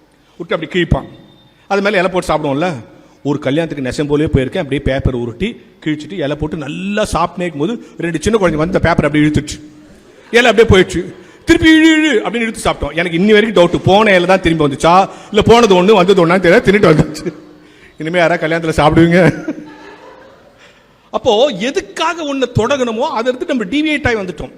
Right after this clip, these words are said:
திருச்சபை என்பது சும்மா உட்கார்ந்துட்டு போறதுக்கு இல்ல. ஒரு வாரம் சர்ச்சுக்கு வந்தா, what is the take home message today? ஒரு பிரசங்கம் முடிச்சுட்டு வெளியே போகும்போது செருப்பை மாட்டும் போது நீ கேட்கணும், "What is, கடவுள் இன்னைக்கு எனக்கு என்ன கொடுத்திருப்பார்?"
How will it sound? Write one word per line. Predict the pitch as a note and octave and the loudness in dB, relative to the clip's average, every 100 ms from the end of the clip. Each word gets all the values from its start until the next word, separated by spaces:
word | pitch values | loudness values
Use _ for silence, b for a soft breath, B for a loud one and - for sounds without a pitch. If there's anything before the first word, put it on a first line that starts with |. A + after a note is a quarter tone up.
| _ _ _ _ _ _ - | _ _ _ _ _ _ -8
திருச்சபை | C4+ D4+ D4 C4 A3+ | -8 -2 0 2 0
என்பது | F#3 D#3+ B3 D4 B B _ | -4 -8 -8 -8 B B _
சும்மா | - C4 C#4+ | -12 -4 -2
உட்கார்ந்துட்டு | A3+ C#4+ D4 D4 A#3 | -2 -4 -8 -8 0
போறதுக்கு | A#3 G#3+ G3 | 0 0 -4
இல்ல. | F3+ C3+ - B D3+ | -4 -4 -8 B 2
ஒரு | F3 F#3+ | 4 4
வாரம் | G3+ C#4 D#4+ - | 2 -2 -4 -6
சர்ச்சுக்கு | A3 - B3+ A3 | -8 -8 -10 -8
வந்தா, | F3 D3+ G#3 C4 B B | -6 -6 -6 -8 B B
what | G3 E4 E4 | -6 -4 -4
is | C#4+ | -4
the | C4 | -4
take | D4 D#4+ D#4+ | -2 -4 -2
home | D#4 C4+ | 0 2
message | B3+ C#4 A3+ | 0 -2 -6
today? | A#3+ G#3 C#3 A2 - b b | -4 -2 -2 -8 -20 b b
ஒரு | E3 F#3+ | -2 0
பிரசங்கம் | - A#3 E4 D#4+ | -2 -4 -2 -2
முடிச்சுட்டு | C#4 D4 C#4 | -2 -4 0
வெளியே | A3+ C#4+ | 0 2
போகும்போது | G#3+ G3+ B3 | 0 -2 -4
செருப்பை | - C#4 F4 C4+ | 0 -2 0 -2
மாட்டும் | A#3 A3+ | -2 -4
போது | C#4 | -4
நீ | A#3+ | -2
கேட்கணும், | A#3+ A3 E3+ B B | -2 -2 -6 B B
"What | A#3 C#4+ | -4 -2
is, | B3 | -4
கடவுள் | F#3+ B3+ D4 | -4 -2 -2
இன்னைக்கு | C4 A#3 G#3 | -2 -4 -8
எனக்கு | G3 | -6
என்ன | A3+ A#3 | -6 -4
கொடுத்திருப்பார்?" | G#3+ G#3+ F3 D#3+ C3 | -4 -4 -4 -4 -6